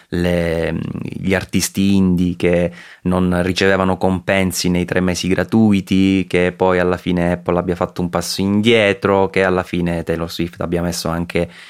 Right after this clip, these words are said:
i propri brani, mm, fungendo un pochino da volano per, eh, tutta la, ehm, la piattaforma indie, diciamo così, della, eh, della musica. Quindi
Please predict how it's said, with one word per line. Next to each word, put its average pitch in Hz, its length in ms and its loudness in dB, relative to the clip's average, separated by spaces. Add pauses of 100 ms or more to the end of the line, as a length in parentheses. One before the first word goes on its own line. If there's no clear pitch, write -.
(260)
i 87 100 0
propri 92 360 0
brani, 95 840 2
mm, 92 240 -2
fungendo 95 680 2
un 95 100 2
pochino 95 380 0
da 92 120 2
volano 92 640 2
per, 87 220 0
eh, 87 320 0
tutta 90 400 -4 (300)
la, 90 640 0
ehm, 85 280 -2 (180)
la 92 160 0
piattaforma 95 680 0
indie, 95 360 2
diciamo 90 340 -2
così, 92 340 -2
della, 87 440 -2 (500)
eh, 87 460 0
della 85 540 0
musica. 107 460 2
Quindi 101 360 2